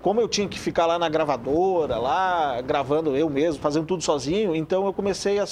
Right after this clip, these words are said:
a, a ser autodidata em várias coisas dentro do rádio. Né, aprender a gravar, editar, montar comerciais. E isso aí, pra quem trabalha com áudio, é um, uma grande escola, porque tu trabalha muito com o ouvido, né? Tu vai lapidando o teu ouvido, vai aprendendo a produzir áudio.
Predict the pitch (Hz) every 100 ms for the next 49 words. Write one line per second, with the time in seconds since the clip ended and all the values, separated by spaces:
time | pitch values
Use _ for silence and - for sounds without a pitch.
0 | - 208 196 196 208 175 214 202 202 190
1 | 196 202 202 180 220 208 - 180 151 143
2 | 151 151 143 127 113 - - - - -
3 | - - - 147 143 156 156 147 151 139
4 | 147 165 165 156 143 - - - 143 143
5 | 143 160 165 165 147 135 156 147 147 151
6 | 135 151 156 165 151 139 - - - 185
7 | 233 - 233 180 170 - 185 - 233 294
8 | 220 190 190 180 190 175 190 240 190 131
9 | 117 117 151 175 175 165 147 160 160 196
10 | 247 - 156 143 127 110 - 180 - 185
11 | 175 196 185 220 226 226 196 196 147 139
12 | 143 127 127 - 139 143 160 196 165 196
13 | 151 135 160 127 147 165 127 123 135 147
14 | 147 156 151 - 156 151 127 139 143 156
15 | 143 131